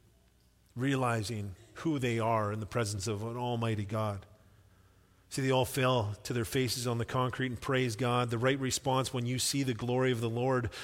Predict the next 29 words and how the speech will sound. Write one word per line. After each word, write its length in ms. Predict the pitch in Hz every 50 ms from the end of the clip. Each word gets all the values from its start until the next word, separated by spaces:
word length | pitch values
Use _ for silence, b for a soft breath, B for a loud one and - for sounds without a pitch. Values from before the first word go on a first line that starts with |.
| B B
show 320 | B - - 139 127 127
up 120 | 139 135 123
by 120 | 123 123
way 220 | 120 117 127 123 123
of 120 | 117 104
fire 480 | - - - 127 127 131 135 127 127 120
from 240 | - - 135 120
heaven 320 | 117 120 127 123 123 123 120
is 140 | 117 104 120
a 80 | 113
surrender 560 | - - - 131 123 123 127 131 127 127 123
to 180 | 113 - 127 113
his 200 | 107 127 113 107
holiness 640 | - 123 120 123 120 117 110 110 104 92 - - - B B B B B B B B
and 120 | 120 113 101
power. 420 | 110 107 104 101 104 98 92 - - - b b b b b b b b
There's 180 | - 127 120 117
really 300 | 127 135 135 131 123 117
no 340 | 117 123 123 127 127 131
other 540 | 131 135 127 127 131 123 123 113 104 92 82 - B B B B B B B B B
option 540 | 117 127 131 131 - - - 113 107 107 113
you 100 | 113 104
should 180 | - - 110
be 100 | 107 107
doing 380 | 104 117 120 117 113 107 104 101
but 160 | 104 113 117 -
other 420 | 120 117 113 113 110 110 107 110 117 107
than 200 | 113 110 107 104
surrender. 560 | - - - 104 107 104 104 95 104 87 85